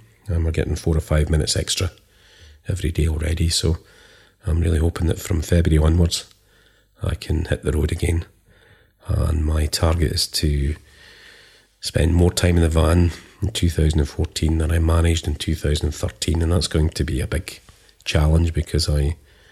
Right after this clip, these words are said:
probably spent the best part of eight months in total in the van. So I look forward to catching up with you next week. And in the meantime, stay in touch with the podcast. You can ideally go on to the Passing Places podcast group on Facebook.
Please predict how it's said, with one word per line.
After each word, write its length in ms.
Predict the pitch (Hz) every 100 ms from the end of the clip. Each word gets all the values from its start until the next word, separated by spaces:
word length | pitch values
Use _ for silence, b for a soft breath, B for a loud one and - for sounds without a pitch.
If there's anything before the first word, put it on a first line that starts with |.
| b b -
probably 220 | - 82
spent 340 | 76 - 76 -
the 60 |
best 260 | - 78 -
part 260 | 82 78
of 220 | 73 76 - b b b -
eight 180 | 92
months 340 | - 80 82 -
in 80 | 80
total 380 | - 82 -
in 60 | 80
the 80 | 76
van. 340 | 73 80 80 - _ _ _ B B B B B B B B
So 160 | - 110
I 40 |
look 160 | 110 -
forward 320 | 107 101 104
to 140 | - 92
catching 360 | 107 - -
up 60 | -
with 140 | 104
you 60 | 95
next 220 | 113 -
week. 300 | 143 - - B B B B B B
And 220 | - 82 85
in 80 |
the 60 | 82
meantime, 380 | 101 110 95 92
stay 180 | - 101
in 80 |
touch 260 | 95 - -
with 120 | 87
the 60 | -
podcast. 560 | 92 - 123 123 -
You 80 | 95
can 420 | - 87 85 85 - B B B B B B B -
ideally 480 | 92 87 104 123 110
go 160 | 95
on 120 | 92 90
to 100 | 87
the 100 | 87
Passing 340 | 90 87 90
Places 320 | - 85 82
podcast 560 | - 90 87 - 85 -
group 200 | 80 -
on 80 | 80
Facebook. 580 | - 90 - 139 -